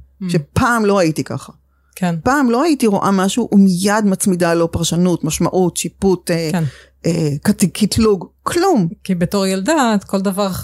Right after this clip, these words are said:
Speaker 1: כל דבר הוא, הוא פשוט תופעה
Speaker 2: כן.
Speaker 1: שמתרחשת.
Speaker 2: הוא, הוא
Speaker 1: אין,
Speaker 2: כן.
Speaker 1: כן.
Speaker 2: כן.
Speaker 1: מהמם.
Speaker 2: הוא, הוא קורה, אפילו לא, את יודעת מה? אפילו לא, זה קורה.
Speaker 1: כן.
Speaker 2: הנה זה.
Speaker 1: כן.
Speaker 2: אוקיי? וההנה זה, ה-, הראשוני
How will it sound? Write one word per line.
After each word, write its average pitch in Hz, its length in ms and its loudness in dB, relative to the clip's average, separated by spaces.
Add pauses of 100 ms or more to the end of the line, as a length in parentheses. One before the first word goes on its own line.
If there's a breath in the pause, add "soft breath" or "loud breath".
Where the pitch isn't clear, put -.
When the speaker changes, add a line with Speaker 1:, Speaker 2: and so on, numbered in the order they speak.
(140)
Speaker 1:
כל 196 100 -6
דבר 202 180 -2
הוא, 247 760 -4
הוא 202 160 -6
פשוט 202 280 0
תופעה 185 540 -2 (100)
Speaker 2:
כן. 262 100 2 (140)
Speaker 1:
שמתרחשת. 180 720 -2
Speaker 2:
הוא, 240 220 0
הוא 208 100 -4
Speaker 1:
אין, 180 80 0
Speaker 2:
כן. 370 60 2 (300)
Speaker 1:
כן. 165 180 -2 (160)
Speaker 2:
כן. 392 120 0 (380)
Speaker 1:
מהמם. 185 140 0
Speaker 2:
הוא, 240 180 2
הוא 269 140 -4
קורה, 330 260 -2 (500)
אפילו 349 260 0
לא, 359 80 2 (160)
את 262 120 -4
יודעת 302 200 0
מה? 349 100 0
אפילו 262 200 0
לא, 254 100 2 (180)
זה 208 120 0
קורה. 170 260 0 (340)
Speaker 1:
כן. 175 160 4 (160)
Speaker 2:
הנה 208 200 2
זה. - 100 -6 (260)
Speaker 1:
כן. 165 160 -2 (260)
Speaker 2:
אוקיי? 269 400 0 (380 loud breath)
וההנה 190 560 4 (240)
זה, 175 380 2 (600)
ה-, 214 40 4 (540)
הראשוני 196 720 0